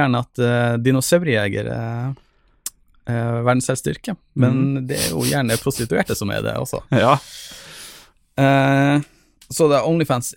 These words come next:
Speaker 1: er, for dem som ikke, ikke kjenner til det her, så er det en sånn, eh, abonnementstjeneste for, eh, prostitusjon. Nei, jeg mener, eh, nakenmodeller.
Speaker 2: Ja. Du, det her kjenner faktisk ikke jeg sånn kjempemye til, og jeg har
Speaker 1: Nei.
Speaker 2: ikke vært og lest, eh, de sakene så mye. Det høres ut som en, eh, klassisk løgn å si det,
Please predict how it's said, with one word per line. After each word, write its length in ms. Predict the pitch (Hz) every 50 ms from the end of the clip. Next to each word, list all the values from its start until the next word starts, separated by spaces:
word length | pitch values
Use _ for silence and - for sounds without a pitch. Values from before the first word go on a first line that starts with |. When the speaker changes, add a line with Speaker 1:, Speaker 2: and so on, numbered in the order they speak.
| -
Speaker 1:
er, 300 | 120 127 123 120 117 113
for 100 | 113 - 127
dem 140 | 120 117 117
som 160 | - 117 107
ikke, 400 | 107 - - 113 107 101 110 113 - _ _ _ _ _ _ _ _ _ _ _ _ -
ikke 160 | - - 123
kjenner 200 | - 131 123 107 -
til 160 | 127 127 123
det 80 | 123 131
her, 140 | 143 143
så 180 | - - - 117
er 80 | 113 107
det 120 | 107 104 101
en 140 | 101 98 101
sånn, 320 | - 110 101 104 107 104
eh, 320 | 101 101 101 107 - - - - _
abonnementstjeneste 960 | - 127 127 127 135 143 139 - - - 92 92 90 82 - - - - - -
for, 180 | - - 57 52
eh, 360 | - - - - - - - - -
prostitusjon. 640 | - 107 - - 113 107 110 - - 160 156 135 117 - _
Nei, 140 | - 123 120
jeg 100 | 117 117
mener, 280 | 113 110 107 107 107 107 117 117
eh, 300 | - 113 113 117 123 120 - _ _
nakenmodeller. 640 | 131 131 - - 123 107 98 92 104 - - - - - _ _
Speaker 2:
Ja. 220 | - 123 135 151 - _ _ _
Du, 100 | - 170
det 100 | 170 175
her 100 | 185 208
kjenner 260 | - - 233 233 196
faktisk 220 | - 143 135 - -
ikke 100 | - 147
jeg 80 | 143
sånn 240 | - - 135 127 127 127
kjempemye 320 | - 151 151 - 104 104
til, 160 | - 151 131
og 60 | 147
jeg 0 |
har 60 | 147 156
Speaker 1:
Nei. 20 |
Speaker 2:
ikke 140 | 135 139 147
vært 60 | -
og 60 | 135 120
lest, 260 | 131 - - - -
eh, 600 | 110 107 110 107 107 107 110 110 107 107 107 107
de 80 | 110 117
sakene 260 | - 131 131 - 110
så 60 | 107 107
mye. 120 | 113 117
Det 80 | 107 107
høres 180 | 139 156 156 -
ut 80 | 123 113
som 140 | 117 104
en, 160 | 101 98 98 101
eh, 100 | 101 98
klassisk 380 | - 113 110 113 110 - -
løgn 300 | 117 127 143 147 110 90 92
å 100 | 101 -
si 180 | - 139 139
det, 180 | 117 98 98